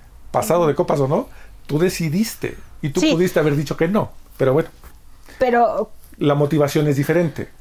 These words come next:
Speaker 2: Ah, sí, la motivación cambia.
Speaker 1: Por lo tanto, el arreglo también es diferente.
Speaker 2: Sí. Y a-,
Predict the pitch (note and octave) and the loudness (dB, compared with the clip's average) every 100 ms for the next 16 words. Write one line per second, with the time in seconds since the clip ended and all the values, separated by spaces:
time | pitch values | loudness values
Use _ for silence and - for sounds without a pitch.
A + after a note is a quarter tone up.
0 | - - - - A#3 A3 D3+ F3+ F#3 F#3 | -16 -6 -4 -2 -2 0 -2 -6 -6 -4
1 | F#3 A3+ A3 A3+ A3+ A#3 D#3+ A#2+ - D3+ | -2 -4 -4 -2 -2 -2 -6 -8 -2 0
2 | C#3 D#3+ F#3+ D#3 C#3 D3 G#3+ - - C3+ | 2 2 0 -2 0 -2 -2 -8 -2 0
3 | A#2+ C3 F#3 E3 B2 B2 B2 B2+ A#2+ A2 | 2 0 0 0 -2 -2 -2 -2 -4 -6
4 | A#2+ E3+ D3+ - - D#2 - - - - | -4 -2 -2 -4 -12 -14 -18 -20 -20 -8
5 | G#3 G3+ | -6 -6